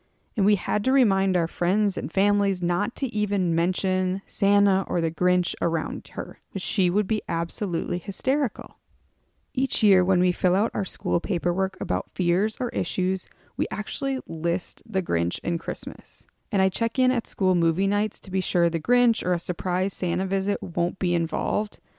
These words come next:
because she would much rather skip those holiday activities because it would just be so anxiety-inducing for her, which in turn makes it really difficult for us as parents.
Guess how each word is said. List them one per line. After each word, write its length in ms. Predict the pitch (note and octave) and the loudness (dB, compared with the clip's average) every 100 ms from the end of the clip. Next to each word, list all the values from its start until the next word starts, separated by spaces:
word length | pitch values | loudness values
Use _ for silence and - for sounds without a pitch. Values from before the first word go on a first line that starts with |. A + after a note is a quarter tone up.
| _ - | _ -4
because 280 | G#3 G#3+ G3 | -2 0 -2
she 200 | - G#3 | 0 2
would 200 | A#3+ F#3 | 2 2
much 360 | F3+ F#3 - - | 0 0 -6 -4
rather 300 | F#3 F3 E3+ | -2 0 -2
skip 480 | - - F#3 F#3+ - | -2 -6 -2 -4 -4
those 300 | - G#3 G3+ | -2 0 -2
holiday 480 | - F3 F3+ F3+ F#3 | -2 -2 0 0 0
activities 760 | F#3 - F#3 E3 F#3 G#3 A3 - _ _ _ _ | -2 -4 -6 -2 -2 -2 -4 -10 _ _ _ _
because 340 | - F#3+ G3+ F3 | 0 2 2 2
it 60 | |
would 100 | F#3+ | 2
just 220 | E3+ E3+ - | 0 -2 -2
be 100 | F3 | -4
so 380 | - F3 E3+ | 0 2 2
anxiety-inducing 1200 | - F#3 F3 E3+ E3 D#3+ D#3+ D#3+ D#3+ E3 - F3 E3 | 2 2 2 0 0 0 0 0 -2 -2 -4 -4 -4
for 160 | E3+ | -6
her, 380 | - - - - _ | -6 -6 -6 -12 _
which 200 | F#3+ - | -6 -2
in 140 | F3+ F3 | -2 -2
turn 560 | - C#4+ A#3 F#3+ F#3 - _ _ - | 0 2 2 0 -2 -4 _ _ -4
makes 180 | G#3+ C#4 | -2 -2
it 220 | F#3 F#3 | -2 0
really 240 | B3 D4 | 2 2
difficult 500 | G3 F#3 F#3+ - - | 0 -2 -4 -6 -6
for 160 | - - | -6 -6
us 240 | E3+ - - | -4 -6 -6
as 180 | E3 - | -6 -6
parents. 720 | - - D#3+ - - - - | -10 -8 -6 -8 -14 -16 -16